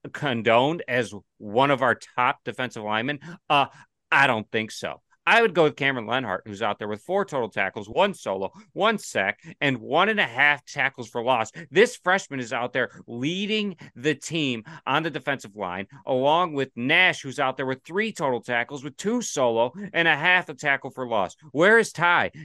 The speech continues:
He's not getting into the backfield. Why? Because the guy is terrible.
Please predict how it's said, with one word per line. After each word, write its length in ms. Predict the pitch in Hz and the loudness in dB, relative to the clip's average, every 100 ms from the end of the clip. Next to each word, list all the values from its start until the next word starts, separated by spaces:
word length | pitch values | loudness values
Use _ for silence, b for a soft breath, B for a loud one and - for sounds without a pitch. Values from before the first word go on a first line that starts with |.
| 139 | -6
He's 160 | 185 | 0
not 180 | 220 190 | 2 2
getting 180 | 160 127 | -2 -4
into 180 | 107 98 | -4 -4
the 60 | |
backfield. 560 | 85 95 101 135 147 131 | -2 -2 -2 -4 -4 -6
Why? 320 | - 117 131 | -2 2 2
Because 300 | 175 - 143 | 0 -4 -8
the 80 | - | -8
guy 300 | 120 117 131 | -6 0 0
is 260 | 165 143 104 | 0 -4 -10
terrible. 560 | - 117 117 92 - | -8 0 0 0 -6